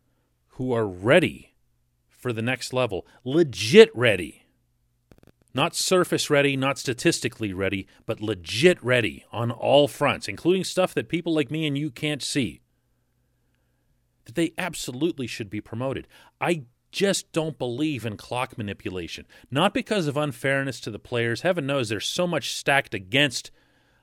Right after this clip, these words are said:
a team like the Pirates in Major League Baseball's economic system that I really don't care what they abuse, the Pirates do, in order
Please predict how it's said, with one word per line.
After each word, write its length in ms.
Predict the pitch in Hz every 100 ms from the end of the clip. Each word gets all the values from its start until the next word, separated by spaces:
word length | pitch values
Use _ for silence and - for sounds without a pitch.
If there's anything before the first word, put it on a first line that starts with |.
| _ -
a 80 |
team 320 | - 143 139 127
like 220 | 120 -
the 60 |
Pirates 480 | - 120 127 117 110
in 120 | 104
Major 260 | 101 117 107
League 160 | 104 92
Baseball's 560 | 123 117 117 101 95 - _ _ _ _ _ _ _ -
economic 560 | 131 123 127 147 117
system 380 | - 113 - 117
that 120 | 104
I 80 | 127
really 320 | 139 127 127
don't 220 | 117 107 -
care 220 | 120 101
what 400 | 90 120 147 -
they 160 | 101
abuse, 600 | 87 82 92 73 65 - - _ _ _ _ _ _
the 80 | -
Pirates 440 | - 110 101 -
do, 200 | - 98
in 140 | 95 110
order 380 | 110 101 92